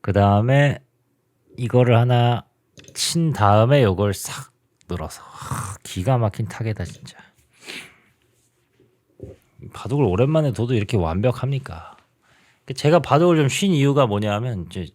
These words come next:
좀 덜 완벽해지려고. 약간 그런 이제 깊은 뜻이 좀 있어요. 봐, 상대가 지금 거의 해롱해롱 되잖아.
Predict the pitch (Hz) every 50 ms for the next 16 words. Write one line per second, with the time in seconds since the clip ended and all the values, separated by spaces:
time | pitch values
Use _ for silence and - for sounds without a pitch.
0 | - _ _ - 98 - - - 131 160 180 170 139 117 113 120 127 127 117 -
1 | 135 113 98 101 92 85 76 73 82 85 - _ _ _ _ _ _ _ _ _
2 | _ _ _ _ _ _ _ _ _ _ _ _ _ _ _ _ _ _ - -
3 | - 95 92 78 - 107 110 104 98 85 82 - - 110 - 127 120 110 - 127
4 | 113 107 98 90 78 76 73 - - 85 71 69 67 - 90 - _ _ _ _
5 | _ _ _ _ _ _ _ _ _ _ _ - - - _ _ _ _ _ _
6 | _ _ _ _ _ - _ _ _ _ _ _ _ _ _ _ _ _ _ _
7 | - 90 - - - - - 147 165 170 160 135 117 117 104 82 69 - 98 87
8 | - - 175 175 180 170 165 156 143 135 98 90 80 82 80 71 67 67 69